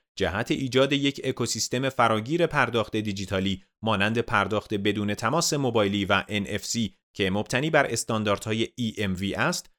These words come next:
و اخیراً نیز توسط بانک مرکزی رونمایی شد، با توجه به مدل شبکهٔ پرداخت، یعنی شبکهٔ پرداخت آنلاین مبتنی بر کارت در کشور، قطعاً نیاز است توسط بانک مرکزی یا نهادهای تابعهٔ آن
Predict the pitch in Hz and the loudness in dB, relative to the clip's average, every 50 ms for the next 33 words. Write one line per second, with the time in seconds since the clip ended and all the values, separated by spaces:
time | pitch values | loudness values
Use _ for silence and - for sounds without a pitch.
0 | _ _ - 95 - - 107 - - 151 151 170 185 175 160 143 120 110 - 123 | _ _ 0 0 0 0 -2 -2 0 -2 0 0 0 0 0 0 -2 0 0 2
1 | 107 110 107 - 123 113 - 110 113 107 107 - 113 107 104 101 98 - 107 107 | 2 2 2 2 -2 -2 0 0 2 0 0 0 0 2 2 0 2 2 0 0
2 | 135 185 196 170 143 123 110 98 92 82 78 76 - - 160 180 82 - - _ | 2 0 0 0 0 0 0 0 0 -2 -4 -4 -2 0 0 0 -2 -4 -8 _
3 | _ _ - 90 85 - - 85 85 87 90 - 143 143 135 139 131 131 127 123 | _ _ -2 -2 -2 0 -2 -2 -2 -2 0 2 2 2 4 2 2 2 2 2
4 | 120 127 135 143 151 - 147 120 113 110 - 110 104 98 92 - 101 87 80 - | 4 4 4 4 4 4 4 4 2 2 0 0 -2 -2 -2 0 -2 -2 -2 -2
5 | 98 120 151 170 - - - _ _ _ _ 95 85 82 92 104 - - 98 92 | 2 2 2 2 0 -4 -12 _ _ _ _ -2 0 0 -2 -2 0 0 0 0
6 | 92 - 127 139 151 143 - 135 117 104 123 117 - - 131 - 117 113 104 101 | -2 -2 0 -2 -2 0 2 0 0 0 0 -4 -2 -4 -4 -2 -2 -2 2 2
7 | 98 95 95 92 90 82 - - 95 90 87 82 82 82 - - - 156 180 175 | 2 2 2 0 -2 -4 -4 -4 -4 -4 -4 -4 -4 -4 -4 -4 -2 2 2 2
8 | - - - - 87 80 - - 87 82 - 110 120 147 180 175 - - _ _ | 2 0 -4 -4 -4 -4 -4 -6 -6 -6 -2 2 2 4 4 2 0 -4 _ _
9 | _ _ - 147 147 147 - - 175 190 185 175 165 151 147 143 135 139 131 131 | _ _ 2 4 4 2 0 0 2 2 2 2 2 2 2 2 4 4 2 2
10 | - - - 123 113 113 - - 127 113 - 120 110 107 135 170 180 - 180 170 | 2 0 0 2 2 2 0 0 -4 -2 -2 -2 0 0 0 0 0 0 0 0
11 | 160 135 - - 107 98 95 104 101 98 98 92 92 92 90 92 107 107 - 143 | 0 0 0 0 0 0 0 -2 -2 0 0 0 0 -2 -2 -2 -2 -2 -2 -2
12 | 170 190 190 170 - 147 120 98 98 90 85 82 76 - 117 160 180 165 | 0 0 0 2 2 2 2 2 2 0 0 -2 -2 0 0 0 0 0